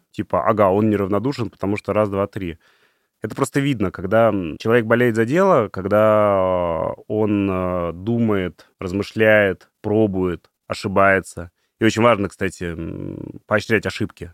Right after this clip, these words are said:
Это один из самых, э, сильных, на мой взгляд, э, способов воспитания неравнодушия. Люди не должны бояться того, что они делают. Люди должны ощущать себя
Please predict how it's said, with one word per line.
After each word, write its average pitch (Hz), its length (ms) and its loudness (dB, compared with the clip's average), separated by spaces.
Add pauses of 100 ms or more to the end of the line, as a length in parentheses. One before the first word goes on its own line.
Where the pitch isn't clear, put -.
(120)
Это 87 580 -2
один 110 340 2
из 98 60 0
самых, 110 640 0
э, 95 320 -6
сильных, 113 460 -2
на 95 80 -4
мой 98 180 0
взгляд, 95 440 -2 (120)
э, 87 140 -6
способов 90 600 -8
воспитания 98 600 -2
неравнодушия. 90 800 -6 (400)
Люди 101 560 -6 (360)
не 110 200 0
должны 98 580 2 (100)
бояться 101 400 2
того, 87 200 -6
что - 160 -10
они 87 180 -6
делают. 98 400 -2
Люди 92 240 -6
должны 87 520 -4 (580)
ощущать - 380 -6
себя 92 340 0